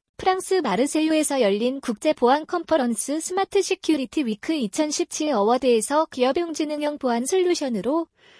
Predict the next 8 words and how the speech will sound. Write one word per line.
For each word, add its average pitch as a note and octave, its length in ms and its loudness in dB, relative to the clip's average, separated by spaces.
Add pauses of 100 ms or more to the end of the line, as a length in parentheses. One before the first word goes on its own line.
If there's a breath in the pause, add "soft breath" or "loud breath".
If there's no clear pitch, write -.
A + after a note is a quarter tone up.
(120)
사이버 F4+ 460 2
보안 C#4+ 340 2
부문 C#4 320 -4
대상을 B3+ 420 0
수상했다고 D#4 880 -2 (160)
이십칠 D#4 440 -2
일 E4+ 120 2
밝혔다. F#3 720 -6